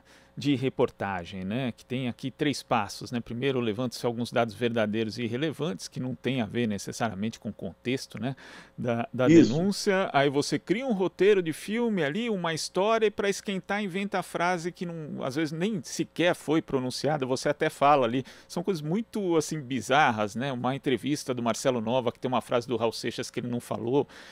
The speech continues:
Speaker 1: entre outras coisas, mas você cita um exemplo que eu acho ilustrativo, porque ele não é só uma barriga jornalística, ele reflete um método, que é a história clássica do tal do boi mate, né? Eu queria que você
Speaker 2: É
Speaker 1: falasse
Speaker 2: isso, é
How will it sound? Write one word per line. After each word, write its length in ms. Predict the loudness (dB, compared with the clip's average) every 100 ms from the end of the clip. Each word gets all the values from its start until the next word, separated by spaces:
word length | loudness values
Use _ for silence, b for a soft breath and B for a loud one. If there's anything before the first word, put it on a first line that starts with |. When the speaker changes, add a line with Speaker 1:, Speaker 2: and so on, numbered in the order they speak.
| B -6
Speaker 1:
entre 340 | -4 -2 0
outras 400 | 2 2 2 0
coisas, 480 | 2 0 2 -2 -4
mas 240 | -2 -2
você 320 | 0 0 2 -2
cita 580 | -2 -8 -6 -4 -4 -2
um 100 | -2
exemplo 400 | -2 0 -4 -4
que 120 | 2
eu 20 |
acho 180 | 2 2
ilustrativo, 560 | -4 -2 -4 -4 -6 -6
porque 220 | -8 -6
ele 80 | -4
não 140 | -2
é 80 | -2
só 200 | 0 0
uma 200 | 2 2
barriga 520 | 4 2 0 0 0
jornalística, 520 | 0 0 2 2 -2 -2 -2
ele 120 | 0
reflete 640 | 0 -4 -2 -2 -2 -10 b b
um 100 | -2
método, 480 | 2 2 2 -2 -4 b b b 2
que 80 |
é 40 | 4
a 60 |
história 500 | 4 -2 0 2 2
clássica 720 | 0 0 0 0 -6 -2 -2 -2 b -2
do 140 | -2
tal 220 | 2 2
do 120 | 2
boi 240 | 0 2 4
mate, 460 | 2 -4 -6 -14 -12 -6
né? 80 | -4
Eu 100 | -4
queria 240 | -2 -2
que 160 | -2 -2
você 220 | 0 2
Speaker 2:
É 40 |
Speaker 1:
falasse 460 | 10 12 12 8 2
Speaker 2:
isso, 80 |
é 40 | -4